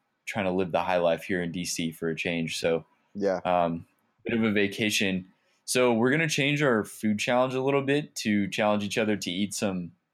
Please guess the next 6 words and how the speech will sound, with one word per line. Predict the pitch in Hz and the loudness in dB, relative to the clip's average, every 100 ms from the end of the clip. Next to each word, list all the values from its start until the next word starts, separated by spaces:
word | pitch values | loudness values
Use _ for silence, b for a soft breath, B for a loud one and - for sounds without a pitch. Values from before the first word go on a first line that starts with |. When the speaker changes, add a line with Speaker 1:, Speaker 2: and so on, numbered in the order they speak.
| _ - | _ -6
Speaker 1:
kind | 104 | -4
of | - | -2
regional | 101 104 113 113 101 | -2 0 2 0 0
fare. | - 90 98 117 147 _ _ _ _ _ _ 101 | 0 2 2 0 -4 _ _ _ _ _ _ -10
Speaker 2:
Mm. | 98 95 | -6 -2
Speaker 1:
Um, | 95 90 87 85 87 | 0 2 0 -4 -10